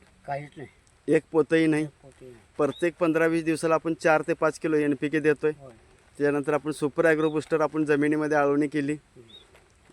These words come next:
Speaker 2: एवढ्यावरच असं, असं, आत्ता असं पीक आहे. तुमचा कडनं, तुमच्याकडनं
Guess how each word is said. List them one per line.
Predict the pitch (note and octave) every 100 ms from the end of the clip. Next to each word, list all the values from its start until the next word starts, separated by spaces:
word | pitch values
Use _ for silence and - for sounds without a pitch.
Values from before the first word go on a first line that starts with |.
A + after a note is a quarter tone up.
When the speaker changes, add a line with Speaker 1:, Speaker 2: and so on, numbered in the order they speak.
| _
Speaker 2:
एवढ्यावरच | C#3 C#3+ D3 D#3+ D#3+ E3 E3
असं, | C#3+ D#3+ E3
असं, | C3 -
आत्ता | F#2+ B2+ - D#3+
असं | D3 D#3 -
पीक | D3 C3+
आहे. | F#2+ _ _ _ -
तुमचा | D#3+ G3 F#3+ - _ _ _ _ _ _
कडनं, | E3 D#3+ E3+ - - D#3+
तुमच्याकडनं | D3 - F3+ F3 D3+ C#3 D3+ E3+